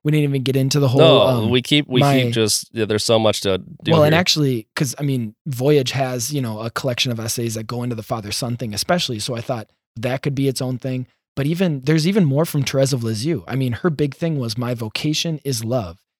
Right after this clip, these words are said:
Speaker 1: And think of how much, like, the love is the main theme throughout all The Mandalorian, of course.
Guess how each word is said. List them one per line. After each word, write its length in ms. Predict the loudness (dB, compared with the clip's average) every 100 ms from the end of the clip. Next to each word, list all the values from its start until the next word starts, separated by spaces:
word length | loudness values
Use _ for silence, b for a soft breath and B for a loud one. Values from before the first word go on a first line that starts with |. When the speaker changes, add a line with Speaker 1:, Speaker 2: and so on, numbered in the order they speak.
| _
Speaker 1:
And 160 | -6 -2
think 180 | -2 0
of 120 | -2
how 220 | -2 -2
much, 420 | -2 -4 -6 -10 _ _ _
like, 200 | -4 -4 -6
the 180 | -4 -2
love 300 | 2 2 2
is 140 | 0
the 80 | -2
main 320 | -2 -2 -2
theme 500 | -2 -2 -2 -2 -8 _ -4
throughout 320 | -2 -2 -4
all 180 | -8 -6
The 80 |
Mandalorian, 560 | -6 -6 -4 -2 -2 -4
of 120 | -10
course. 440 | -10 -10 -10 -16